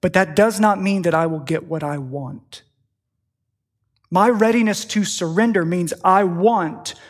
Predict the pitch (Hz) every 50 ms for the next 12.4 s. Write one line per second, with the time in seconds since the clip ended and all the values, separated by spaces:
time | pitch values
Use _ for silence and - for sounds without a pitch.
0 | - _ _ _ - - 214 214 202 180 165 165 196 220 202 180 156 - - 165
1 | - - - _ _ _ _ _ - 165 190 196 196 196 165 147 196 180 170 170
2 | 175 170 147 139 139 156 147 131 - - 135 - - - - - - _ _ _
3 | _ _ _ _ _ _ _ _ _ _ _ _ _ _ _ _ _ _ _ _
4 | _ _ _ _ _ _ _ _ - _ - - - 226 240 214 - - - 170
5 | 156 139 139 110 143 - _ _ _ _ _ _ _ _ _ _ _ _ - 139
6 | - - 220 214 190 170 175 214 226 214 196 180 - 170 143 - - 135 135 196
7 | 214 220 202 185 151 104 82 85 - - _ _ _ _ _ _ _ _ _ _
8 | _ _ _ _ _ _ _ _ _ _ 208 226 247 226 247 240 226 - - 208
9 | 196 196 - 180 185 208 214 202 175 143 - - - - 87 - - - _ _
10 | _ _ _ - - - - 190 202 220 214 170 160 151 185 185 - - - 147
11 | 147 165 165 151 139 143 135 - - - - - - _ _ _ _ _ - -
12 | 143 139 139 139 - - 165 -